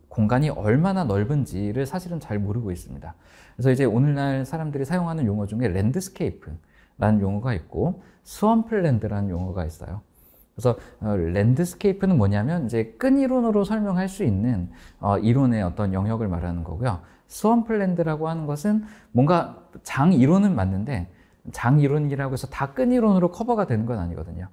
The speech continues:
그래서 끈 이론으로 커버가 안 되는 장 이론은 이제 스왑플랜드라고 이제 부르는 겁니다. 그래서 스왑플랜드는 늪지대, 우리가 가선 안 되는 영역이고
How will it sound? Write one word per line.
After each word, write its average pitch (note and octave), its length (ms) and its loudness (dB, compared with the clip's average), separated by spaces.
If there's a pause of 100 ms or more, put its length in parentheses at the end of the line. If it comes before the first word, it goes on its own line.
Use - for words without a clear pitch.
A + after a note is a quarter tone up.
(380)
그래서 - 180 -6
끈 G#3+ 160 4
이론으로 E3 480 0
커버가 G#3 500 -4
안 A#2 200 4
되는 G#3 260 2
장 A#2+ 300 -2
이론은 G2+ 420 -4
이제 G2+ 120 -4
스왑플랜드라고 G2+ 920 -4
이제 F2+ 120 -8
부르는 F2 260 -8
겁니다. F2+ 440 -10 (440)
그래서 C3+ 220 0 (140)
스왑플랜드는 E3 920 2
늪지대, A2 580 0 (420)
우리가 A#2 280 2
가선 F3 360 0
안 G#2+ 160 2
되는 C#3 240 0
영역이고 G#2+ 600 -4